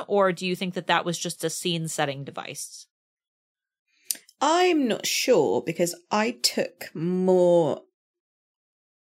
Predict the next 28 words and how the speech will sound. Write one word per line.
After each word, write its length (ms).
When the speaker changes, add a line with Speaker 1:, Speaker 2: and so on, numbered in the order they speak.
Speaker 2:
more 240
importance 720
of 260
the 80
conversation. 1080
I 120
didn't 460
read 540
about 260
the 60
wind. 460
I, 60
I 140
think 160
Speaker 1:
Mm. 20
Speaker 2:
my 80
brain 280
registered 460
it, 200
but 100
it 80
definitely 300
registered 340
the 80
conversation, 840
because 460
Leah 320
says, 640